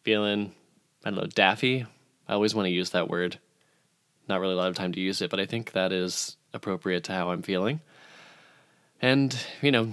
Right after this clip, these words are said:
doing the mental gymnastics of putting gratitude over doomsday panic. So for this inaugural episode of Reference Desk, I've chosen a piece of dance culture I think we can all relate to.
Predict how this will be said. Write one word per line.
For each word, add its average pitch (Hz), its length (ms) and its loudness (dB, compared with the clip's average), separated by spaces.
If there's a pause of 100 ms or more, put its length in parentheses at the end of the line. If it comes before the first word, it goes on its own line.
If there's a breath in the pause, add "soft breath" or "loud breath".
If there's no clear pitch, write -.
(100)
doing 117 220 6
the 123 60 6
mental 117 280 4
gymnastics 113 800 2
of 95 420 -2 (400)
putting 101 460 2
gratitude 95 580 2
over 101 440 0 (420)
doomsday 170 640 2
panic. - 580 -4 (1300 soft breath)
So 147 360 8
for 151 220 6
this 190 160 6
inaugural 135 800 6 (360 loud breath)
episode 92 600 0
of 90 420 2
Reference 101 380 0
Desk, 135 320 4
I've 127 100 4
chosen 165 420 4
a 175 60 2
piece 107 360 0
of 95 100 -2
dance 104 240 4
culture 110 420 2
I 104 80 4
think 143 320 -2
we 131 160 2
can 120 320 -2
all 95 400 4
relate 135 300 2
to. 90 260 2